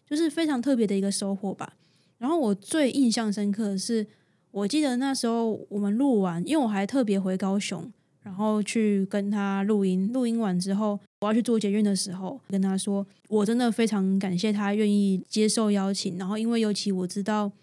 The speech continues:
我没办法给通告费或是车马费这件事情，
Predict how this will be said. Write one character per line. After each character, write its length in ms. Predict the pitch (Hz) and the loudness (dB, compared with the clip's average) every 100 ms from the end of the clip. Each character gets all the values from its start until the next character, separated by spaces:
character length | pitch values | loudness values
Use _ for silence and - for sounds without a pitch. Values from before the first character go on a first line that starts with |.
| _ _ _ _ | _ _ _ _
我 80 | - | -2
没 100 | 190 | 0
办 160 | 208 254 | 2 2
法 140 | 233 | 0
给 220 | 214 190 | 0 0
通 120 | 175 220 | 0 2
告 160 | 220 | 2
费 180 | 208 214 | 2 2
或 140 | 208 | 2
是 80 | 208 | 2
车 220 | 196 214 | 0 0
马 180 | 202 175 | 0 -2
费 160 | 170 202 | -2 0
这 80 | 196 | 2
件 140 | 196 | 2
事 180 | 196 208 | 0 -2
情， 240 | 175 190 | -2 -6